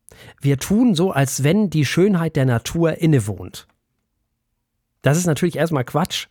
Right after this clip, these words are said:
tut sie natürlich nicht, weil die, die Natur ist erstmal von sich aus weder schön noch nicht schön, sondern einfach nur die Natur, aber wir tun trotzdem mal so, als wenn, mh, der Natur Schönheit innewohnt. Nun gibt es also dieses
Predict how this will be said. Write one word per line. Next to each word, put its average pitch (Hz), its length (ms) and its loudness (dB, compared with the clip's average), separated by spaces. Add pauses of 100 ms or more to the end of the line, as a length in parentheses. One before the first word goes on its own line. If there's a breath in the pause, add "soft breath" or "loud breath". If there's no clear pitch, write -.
(120)
tut 185 160 -2
sie 156 80 4
natürlich 120 260 0
nicht, 170 240 0 (300 loud breath)
weil 127 100 0
die, 123 180 0
die 123 140 -4
Natur 123 320 0
ist 131 80 0
erstmal 123 220 -4
von 131 120 0
sich 143 160 -2
aus 117 140 -2
weder 123 160 2
schön 147 240 0
noch 113 140 -2
nicht 175 160 -2
schön, 127 300 0 (500 soft breath)
sondern 127 220 0
einfach 123 200 2
nur 127 160 2
die 117 100 2
Natur, 143 360 0
aber 147 220 -2
wir 143 120 -2
tun 165 240 -6
trotzdem 139 340 -4
mal 123 100 0
so, 120 120 -2
als 110 200 -4
wenn, 127 240 2 (540 soft breath)
mh, 117 280 0 (560 soft breath)
der 123 120 4
Natur 131 520 0 (340)
Schönheit 113 480 2
innewohnt. - 540 -4 (1120 soft breath)
Nun 180 200 2
gibt 208 180 -2
es 175 100 -2
also 165 260 0
dieses 151 480 -2